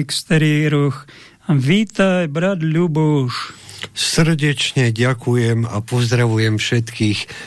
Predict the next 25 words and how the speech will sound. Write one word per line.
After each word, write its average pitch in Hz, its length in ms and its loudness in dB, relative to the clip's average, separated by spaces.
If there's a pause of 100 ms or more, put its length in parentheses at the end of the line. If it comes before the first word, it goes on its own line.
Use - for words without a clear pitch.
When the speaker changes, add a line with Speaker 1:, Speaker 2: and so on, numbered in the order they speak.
(120)
Speaker 2:
ľudí 113 560 2 (160)
dobrej 104 480 2
vôle. 92 600 -2 (800)
Speaker 1:
Teším 175 400 2
sa, 147 160 0
že 160 160 0
si 156 240 0
tu. 135 160 -2
Hovorím, 151 560 2
keď 185 320 0
tu 147 80 4
Ľubo 165 400 0
príde, 135 640 0
tak 135 240 0
ja 170 160 4
musím 151 320 2
z 135 160 0
Vysokých 147 560 0
Tatier 147 560 2
presne, 151 480 0
to 147 160 0
je - 0 -
sto 151 320 -2
tridsať 156 480 0
kilometrov 147 800 2